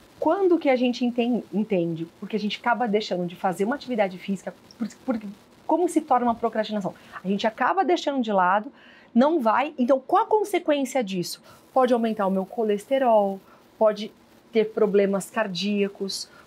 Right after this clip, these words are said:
pode ter problemas com relação ao hormônio da mulher, por exemplo, no caso da mulher, pode ter dificuldade de foco, atenção, que a atividade física promove.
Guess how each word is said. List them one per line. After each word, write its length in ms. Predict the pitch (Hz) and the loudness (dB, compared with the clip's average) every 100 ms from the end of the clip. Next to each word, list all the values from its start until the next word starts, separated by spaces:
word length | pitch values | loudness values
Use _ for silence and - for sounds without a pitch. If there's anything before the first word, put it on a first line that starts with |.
| _ | _
pode 240 | 254 226 | 2 2
ter 120 | 220 | 0
problemas 440 | 233 226 208 208 202 | 2 2 4 2 -2
com 100 | 208 | -2
relação 380 | 202 202 - 202 | 0 -2 0 0
ao 80 | |
hormônio 560 | 202 214 202 214 214 208 | 4 4 6 4 2 2
da 100 | 175 | 2
mulher, 440 | 180 196 202 190 | 2 2 4 4
por 140 | 180 156 | 2 -4
exemplo, 200 | 151 160 | -2 -2
no 80 | 165 | -2
caso 260 | - 202 | -2 -2
da 80 | 160 | -2
mulher, 640 | 170 196 233 208 185 180 - - - - | -2 0 2 2 2 0 -6 -20 -10 0
pode 300 | 302 269 269 | 2 4 0
ter 320 | - 240 220 - - - | 2 2 2 -4 -20 -14
dificuldade 800 | 190 240 - 226 220 220 214 175 | -4 -4 -2 0 2 2 0 -2
de 100 | 202 | -6
foco, 440 | - 233 214 214 | 0 2 4 2
atenção, 540 | 196 202 190 - 254 269 | -4 -4 -4 0 0 0
que 140 | - | 0
a 40 | |
atividade 480 | 294 277 269 269 269 | -2 -2 0 2 0
física 380 | 262 269 - 285 285 - _ _ - | -4 -6 -6 -12 -12 -20 _ _ -2
promove. 520 | 320 311 294 277 220 | 2 4 6 4 0